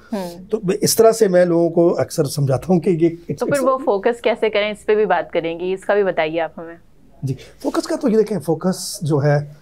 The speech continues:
Speaker 2: usually जो क-, बंदा भी, अ, इमोशनली डिस्टर्ब होगा, तो उसकी bandwidth, थिंकिंग bandwidth जो है, वो कम हो जाएगी।
Speaker 1: ओके।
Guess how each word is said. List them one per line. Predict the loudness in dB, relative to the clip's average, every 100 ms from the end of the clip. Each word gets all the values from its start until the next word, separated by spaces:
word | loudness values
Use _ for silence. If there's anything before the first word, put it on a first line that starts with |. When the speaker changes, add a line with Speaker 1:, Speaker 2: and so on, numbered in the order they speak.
| -20 -18 -2
Speaker 2:
usually | 2 2 4 4 4 2 0 _ -10
जो | 0 2
क-, | 2 -4
बंदा | -4 -2 0 0
भी, | 0 -2 -4 -6 -6
अ, | -2 -2 -4 _ _ _ _ -20 _ -20 -20 -20 -20 -20 -14 0
इमोशनली | 4 4 2 0
डिस्टर्ब | 0 -2 -2 -4
होगा, | -4 -10 -16 -20 _ _ _ _ _ _ -4
तो | -2
उसकी | 0 0
bandwidth, | 2 4 4 4 2 0 -6
थिंकिंग | -6 -4 -4 0
bandwidth | 0 0 -2 -4 -12 _ 0
जो | 4
है, |
वो | 4
कम | 2 0
हो | -2
जाएगी। | -6 -10 -12 _ -6 -6
Speaker 1:
ओके। | -6 -10